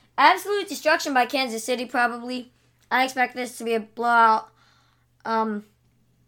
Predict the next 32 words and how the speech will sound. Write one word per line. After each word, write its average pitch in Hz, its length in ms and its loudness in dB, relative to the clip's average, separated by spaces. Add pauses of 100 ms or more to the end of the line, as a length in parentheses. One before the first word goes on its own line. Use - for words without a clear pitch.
(560)
but 233 520 -2 (1200)
this 269 200 -4
is 302 140 -4
a 294 160 -2
Jets 254 300 -2
team 254 200 -6
that 240 180 -2
did 233 200 -6
lose 240 200 -6
to 247 120 -6
the 220 60 -6
Patriots. 208 540 -6 (400)
Of 220 160 -10
course, 294 180 2
the 262 80 -20
Patriots 262 380 -4
own 247 160 -6
the 226 100 -6
Jets, 226 320 0
but 214 400 -4 (460)
yeah, 208 760 0
the 233 180 -8
Chiefs 294 280 -6
are 302 100 -2
just 277 280 -6
way 233 300 -4
too 254 140 -10
good. 208 280 -4
They'll 226 120 -2
probably 233 320 0
put 226 220 -4
up 220 160 -4